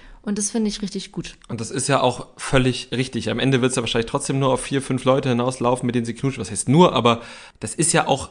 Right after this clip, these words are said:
Speaker 2: völlig legitim, weil wenn ich jemanden kennenlerne, dann m-, muss ich auch irgendwann beim zweiten, dritten Mal aufeinander treffen mit dem Knutschen, um zu wissen, ob das jetzt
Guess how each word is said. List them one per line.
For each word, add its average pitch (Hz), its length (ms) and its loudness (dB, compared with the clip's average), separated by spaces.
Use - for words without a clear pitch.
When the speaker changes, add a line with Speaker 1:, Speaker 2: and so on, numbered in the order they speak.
Speaker 2:
völlig 151 440 0
legitim, 123 680 -2
weil 120 300 4
wenn 127 140 4
ich 165 220 -4
jemanden 131 400 -2
kennenlerne, 143 720 0
dann 131 400 2
m-, - 300 -4
muss 139 300 0
ich - 180 -6
auch 131 200 0
irgendwann 123 460 2
beim 117 140 -2
zweiten, 113 500 0
dritten 113 480 -4
Mal 107 220 -2
aufeinander 113 400 -4
treffen 117 320 -6
mit 113 160 -4
dem 113 100 -4
Knutschen, 147 380 -4
um 120 120 -4
zu 117 140 -6
wissen, 135 260 -2
ob - 200 -2
das 120 180 2
jetzt 127 220 -4